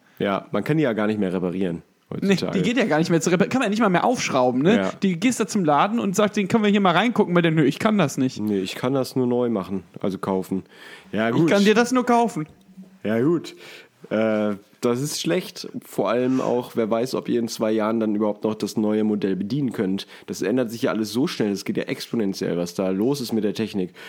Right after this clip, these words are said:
Speaker 1: Also,
Speaker 2: Ja, ja, ja,
Speaker 1: wenn
Speaker 2: ja,
Speaker 1: man
Speaker 2: ja.
Speaker 1: jetzt jemandem von neunundneunzig irgendwie mal so ein iPhone in der Hand drückt, der weiß überhaupt nicht, was los ist.
Speaker 2: Nee, der kann damit überhaupt nicht umgehen oder die. Also, äh, das kann sein, dass ihr dann das iPhone in die Hand nehmt, da ist auf einmal so ein Joypad drauf.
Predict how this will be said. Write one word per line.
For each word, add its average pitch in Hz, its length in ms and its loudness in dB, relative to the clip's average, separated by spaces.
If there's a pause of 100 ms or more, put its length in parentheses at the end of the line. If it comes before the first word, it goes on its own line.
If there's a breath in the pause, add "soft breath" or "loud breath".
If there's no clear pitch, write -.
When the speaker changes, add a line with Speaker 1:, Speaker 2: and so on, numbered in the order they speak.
(120)
Speaker 1:
Also, 117 400 0
Speaker 2:
Ja, 123 180 0
ja, 117 200 0
ja, 120 160 2
Speaker 1:
wenn 123 80 2
Speaker 2:
ja, - 60 4
Speaker 1:
man 170 120 4
Speaker 2:
ja. 123 120 2
Speaker 1:
jetzt - 240 -4
jemandem 156 500 2
von 151 260 2
neunundneunzig 143 800 0
irgendwie 123 240 2
mal 120 380 2
so 113 160 0
ein 117 160 0
iPhone 110 340 0
in 104 60 2
der 95 100 0
Hand 98 180 -2
drückt, 95 200 -4
der 104 100 2
weiß 95 200 0
überhaupt 87 260 -2
nicht, - 140 -8
was - 120 -8
los 87 240 -4
ist. - 180 -8 (380 loud breath)
Speaker 2:
Nee, 135 300 -2
der 127 140 0
kann 143 160 -2
damit 131 160 0
überhaupt 123 280 2
nicht - 160 -2
umgehen 147 400 4
oder 131 160 4
die. 131 260 0 (200 loud breath)
Also, 165 340 4
äh, 151 260 2
das 143 140 -4
kann 165 160 2
sein, 156 160 2
dass 151 160 0
ihr 156 60 0
dann 156 180 2
das 143 160 0
iPhone 180 340 0
in 151 40 0
die 147 100 2
Hand 131 120 2
nehmt, 143 200 2
da 143 60 4
ist 151 100 0
auf 151 140 0
einmal 143 240 2
so 143 80 2
ein 139 100 0
Joypad 180 580 0
drauf. 127 380 2